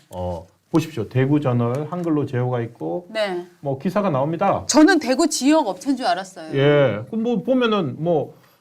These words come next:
Speaker 1: "일본 핵폐수 배출은 우리나라 식품 공급망에 영향 미칠 것 같음."
Speaker 2: 음.
Speaker 1: 기사 같기도 하고. 근데
Speaker 2: 아,
Speaker 1: 보면은
Speaker 2: 아니죠.
Speaker 1: 보도자료라고 돼 있어요.
Speaker 2: 네.
Speaker 1: 어, 보도자료. 그럼 "어, 좀 뭔가 맞겠구나." 했는데 이게 중국이 만든 거예요.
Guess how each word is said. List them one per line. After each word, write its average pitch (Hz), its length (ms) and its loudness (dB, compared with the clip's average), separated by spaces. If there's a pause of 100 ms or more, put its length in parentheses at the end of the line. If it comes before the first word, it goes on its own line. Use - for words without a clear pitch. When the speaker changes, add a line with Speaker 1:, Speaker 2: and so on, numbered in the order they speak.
(120)
Speaker 1:
"일본 247 420 6
핵폐수 240 460 2
배출은 190 400 4
우리나라 202 340 4
식품 240 480 -2
공급망에 208 840 4 (220)
영향 185 340 6
미칠 143 240 2
것 196 200 2
같음." - 640 -2
Speaker 2:
음. 240 160 -4 (480)
Speaker 1:
기사 - 260 -12
같기도 - 380 -10
하고. - 360 -12
근데 196 180 6
Speaker 2:
아, - 40 4
Speaker 1:
보면은 165 320 6
Speaker 2:
아니죠. 170 340 0
Speaker 1:
보도자료라고 156 600 6
돼 95 100 -6
있어요. 90 360 -10
Speaker 2:
네. 123 220 0
Speaker 1:
어, 95 120 -6
보도자료. 104 560 -4 (240)
그럼 220 180 0
"어, 185 140 2
좀 202 160 2
뭔가 170 220 2
맞겠구나." 127 460 -4
했는데 156 440 -8 (480)
이게 254 540 6
중국이 196 340 4
만든 117 300 2
거예요. 107 400 -6